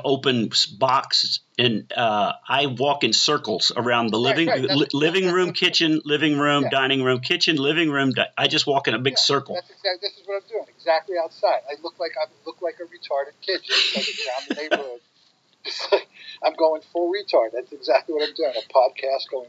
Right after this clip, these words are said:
Speaker 2: full retard in the rain.
Speaker 1: And your neighbors are wondering, "What, what's he doing out there?"
Speaker 2: Exactly. Exactly. We're inside people. Don't you miss Kevin Meaney? I po-, I posted that the other day. Just, I would, I was thinking, like,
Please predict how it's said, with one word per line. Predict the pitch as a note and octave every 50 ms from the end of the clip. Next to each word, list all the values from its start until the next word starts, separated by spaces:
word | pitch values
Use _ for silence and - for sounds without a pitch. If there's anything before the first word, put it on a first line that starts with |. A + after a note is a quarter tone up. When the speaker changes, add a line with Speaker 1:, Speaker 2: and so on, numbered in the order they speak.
| - - -
Speaker 2:
full | D3 D3 C#3
retard | C#3+ C#3+ C#3+ - - C#3+ C#3+ C#3
in | C#3+ D3+
the | D3+
rain. | D3+ F3 F3+ - - - - - - - - - - -
Speaker 1:
And | - D#3+ D#3+ D#3 - - - - -
your | D#3+ E3+
neighbors | D#3+ D#3+ E3+ F3 E3 E3+ D#3+ -
are | D#3 D#3
wondering, | C#3 D#3 D#3 D#3 C#3+ D3 C#3+ C#3
"What, | D3+ - - - - - - - _
what's | - A3+ A3+ -
he | C4+ C4 G#3
doing | E3+ G3 A#3+ C4 C4 A#3+ G#3+
out | G3 D3+ D3 C3 -
there?" | - D3+ C#3+ B2 G#2+ G2 - -
Speaker 2:
Exactly. | - - _ _ _ D#5 - - - - - - C4+ - - - _ _ - - - - - _ _ _
Exactly. | - - - - C#3+ C#3 C#3+ C#3+ - - - B2 A2+ G#2+ G#2 - _ _ _ _ _ _ _ _ _ _ _ _ _ _ _ _ - - - -
We're | C3 E3+ A3 A#3
inside | A3 F#3+ F#3 - - - F#3 F#3 F3+ F3 E3+ -
people. | - E3 E3 - - A#2+ G#2+ G2+ G2 - - _ _ _ _ _ _
Don't | - G3+ C4 - -
you | B3 G#3+ F3+
miss | F3 E3+ -
Kevin | - - - E3+ E3 D#3+ D#3
Meaney? | D3 C#3 C#3+ D3+ D3+ D3+
I | C#3+ C#3+ -
po-, | - -
I | - D3 -
posted | - G3+ G#3 - - F#3 -
that | D#3 C#3+ C#3 -
the | C3+ C3 B2+
other | - - _ _ C3+ B2 A#2
day. | B2+ A#2+ A#2 A2+ G2+ F#2 - _
Just, | - G#2+ - - C#3+
I | C#3+ C#3
would, | C#3+ C#3+
I | D3+ - C3+ C#3
was | C3 C3 - -
thinking, | E3 D3+ - - D3 C#3 - _ _ _ _ _ _ _ _ _ _ _
like, | C#3+ C3+ B2+